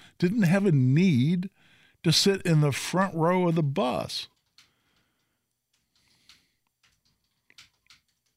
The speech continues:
The front row of the bus and the back row of the bus are going to the same place.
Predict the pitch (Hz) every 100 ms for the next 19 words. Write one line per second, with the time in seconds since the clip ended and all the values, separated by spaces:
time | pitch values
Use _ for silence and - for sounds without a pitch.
0 | _ _ _ _ _ - - 170 - -
1 | 240 254 254 240 214 147 170 202 185 170
2 | - 185 175 165 117 - 202 226 - 202
3 | 185 170 156 180 180 165 - 180 147 165
4 | 240 285 277 277 - 254 277 262 - 294
5 | 311 190 - -